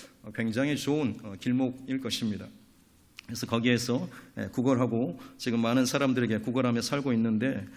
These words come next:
어, 삼 절에 보면, 어, 그가 베드로와 요한이 성전에 들어가려 함을 보고 구걸하거늘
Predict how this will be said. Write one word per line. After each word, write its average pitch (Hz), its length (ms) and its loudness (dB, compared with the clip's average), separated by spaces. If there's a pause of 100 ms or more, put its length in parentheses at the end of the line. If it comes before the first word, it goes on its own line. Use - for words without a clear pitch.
(420)
어, 107 440 -12 (600)
삼 175 240 -2
절에 180 180 6
보면, 156 680 2 (220)
어, - 160 -14 (560)
그가 139 480 4
베드로와 147 420 4
요한이 135 300 4
성전에 156 380 2
들어가려 135 420 2
함을 127 140 2
보고 113 380 0
구걸하거늘 120 960 0